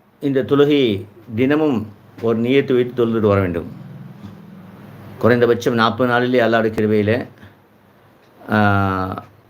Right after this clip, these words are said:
நாம் எதற்காக வேண்டி தொழுகின்றோமோ அது அல்லாஹ் நடத்தி கொடுப்பான். அதற்கு முன்பு நடத்தி கொடுப்பான். மிக அருமையான சிறந்த ஒரு தொழுகை.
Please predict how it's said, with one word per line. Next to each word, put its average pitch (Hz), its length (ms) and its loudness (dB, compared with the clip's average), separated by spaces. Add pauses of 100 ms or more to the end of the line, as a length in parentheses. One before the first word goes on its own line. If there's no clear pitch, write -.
(160)
நாம் 110 420 2
எதற்காக 120 540 2
வேண்டி 113 240 -4
தொழுகின்றோமோ 110 460 0
அது 107 260 0
அல்லாஹ் 104 340 0
நடத்தி 104 340 0
கொடுப்பான். 98 500 -2 (920)
அதற்கு 123 260 4
முன்பு 147 260 2
நடத்தி 131 260 2
கொடுப்பான். 117 480 -2 (1500)
மிக 131 520 4 (100)
அருமையான 135 680 0
சிறந்த 131 520 0
ஒரு 113 240 2
தொழுகை. 104 340 -2